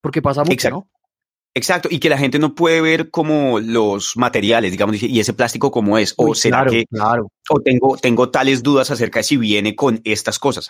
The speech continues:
Speaker 2: Al momento en el que yo les estoy mostrando el video, yo trato de dar toda la información posible.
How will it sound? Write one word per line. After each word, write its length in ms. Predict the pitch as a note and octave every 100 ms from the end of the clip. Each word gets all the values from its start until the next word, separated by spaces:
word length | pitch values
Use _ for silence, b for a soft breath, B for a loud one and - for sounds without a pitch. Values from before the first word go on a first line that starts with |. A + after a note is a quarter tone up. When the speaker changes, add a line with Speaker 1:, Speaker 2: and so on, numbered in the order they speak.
| -
Speaker 2:
Al 140 | B2
momento 320 | B2 B2 A#2
en 60 | C3+
el 80 | C#3
que 100 | D#3
yo 120 | A2
les 160 | G#2+ A#2
estoy 220 | C#3 A2+
mostrando 400 | G2+ G#2 B2+ C3
el 60 | C3+
video, 240 | C3 G2+
yo 140 | G2+ G#2
trato 240 | G#2+ G#2
de 80 | A#2
dar 160 | F#2+ G2
toda 240 | - A#2+
la 60 | C3
información 560 | B2+ C3 A2+ G#2+ F2 E2+
posible. 480 | G2 A2+ F#2 E2+